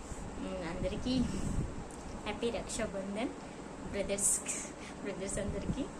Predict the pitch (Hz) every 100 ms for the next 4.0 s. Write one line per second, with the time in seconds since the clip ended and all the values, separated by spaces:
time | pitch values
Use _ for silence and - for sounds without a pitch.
0 | - - - - - - - - - 214
1 | 240 226 202 202 220 185 175 180 196 160
2 | 175 - 185 185 180 175 185 185 175 175
3 | 180 233 220 196 277 269 175 180 240 233